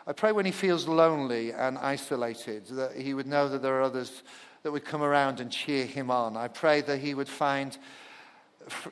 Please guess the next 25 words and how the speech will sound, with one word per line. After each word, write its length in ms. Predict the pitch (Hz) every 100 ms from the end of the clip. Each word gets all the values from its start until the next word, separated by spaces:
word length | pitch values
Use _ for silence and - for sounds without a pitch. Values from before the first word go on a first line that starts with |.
| -
uh, 140 | 139
companionship 920 | 135 147 - 190 180 160 135 - 127
and 120 | 131
friend 420 | - - 170 143 127
with 140 | 127
others 240 | 139 139
in 100 | 135
the 60 | 127
city. 480 | - 156 139 135 110
And 80 | 110
we 80 |
thank 280 | 123 180 160
you 80 | 175
for 200 | 139 147 - - -
his 180 | 180 175
support 420 | - 147 165 156
to 200 | 160 147
us 160 | 147 -
here 240 | 151 143
at 100 | 131
C 260 | - - 139
three. 380 | - - 135 113
Give 220 | 160 156
him 160 | 147
wisdom 460 | 151 175 170 175 165